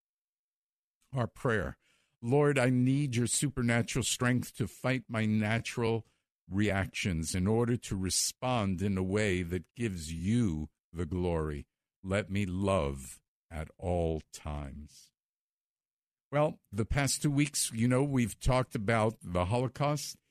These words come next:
Even with this terribly horrific time in history, we still have hope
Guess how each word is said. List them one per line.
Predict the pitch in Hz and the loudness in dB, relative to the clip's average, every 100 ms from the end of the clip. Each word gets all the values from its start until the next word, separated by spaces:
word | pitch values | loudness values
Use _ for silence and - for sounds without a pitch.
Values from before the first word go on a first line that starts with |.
| _ _ - | _ _ -4
Even | 139 131 147 | -2 2 2
with | 135 120 - | 2 0 -4
this | 110 101 131 - - - _ _ _ _ _ _ _ _ _ _ - | -8 -2 0 2 -2 -4 _ _ _ _ _ _ _ _ _ _ -4
terribly | - 170 160 123 120 113 110 - _ - | 2 4 2 0 0 0 -4 -12 _ -10
horrific | - 127 131 170 165 - - | -2 0 4 2 2 -4 -6
time | - 123 120 | -2 0 2
in | 113 | 2
history, | 104 110 - 98 90 85 - _ _ - | 2 0 -4 -2 0 -2 -6 _ _ -6
we | |
still | 107 - 131 110 | -2 -2 0 0
have | 95 - | -2 -2
hope | 131 156 | -2 -4